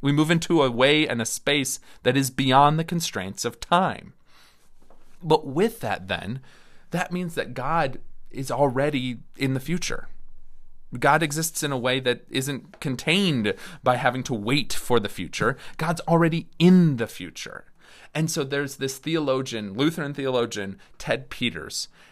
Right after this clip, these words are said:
and he writes in his book, God, the World's Future,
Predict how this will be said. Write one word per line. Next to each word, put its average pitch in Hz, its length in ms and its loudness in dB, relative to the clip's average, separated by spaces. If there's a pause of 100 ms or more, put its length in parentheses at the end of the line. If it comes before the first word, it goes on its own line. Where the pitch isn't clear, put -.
and 127 180 -2
he 151 160 -4
writes 135 280 0
in 139 100 -6
his 120 180 -6
book, 113 420 -2
God, 117 360 2
the 113 80 0
World's 107 520 -4
Future, 110 720 -6